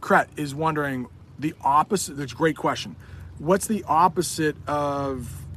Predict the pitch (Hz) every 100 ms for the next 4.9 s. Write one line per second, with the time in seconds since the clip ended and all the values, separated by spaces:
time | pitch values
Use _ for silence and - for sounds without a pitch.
0 | - - - - - - - - - -
1 | - 151 - 165 165 160 143 131 - 165
2 | 139 143 123 117 131 208 - - - -
3 | - 156 202 226 196 135 151 165 190 185
4 | 185 170 - - 156 180 214 226 247